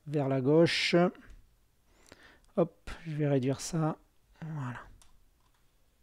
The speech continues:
Ok. Alors, bah, comment on va mettre ici nos éléments ? Tout d'abord ici, hop, je reviens sur OpenRouter.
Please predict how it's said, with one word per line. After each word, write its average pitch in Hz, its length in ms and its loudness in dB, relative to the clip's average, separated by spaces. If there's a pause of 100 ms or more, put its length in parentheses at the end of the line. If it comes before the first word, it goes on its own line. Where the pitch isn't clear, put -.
(1000)
Ok. 190 240 8 (2500)
Alors, 170 320 6 (120)
bah, - 240 -4
comment 247 320 10
on - 20 10
va 190 140 12
mettre 233 340 8 (100)
ici 226 380 2
nos 196 140 8
éléments ? 165 400 6 (1120)
Tout - 100 -8
d'abord 175 340 10
ici, 208 380 6 (200)
hop, - 260 0 (100)
je 151 100 -4
reviens 175 240 10
sur 170 200 6
OpenRouter. 160 640 8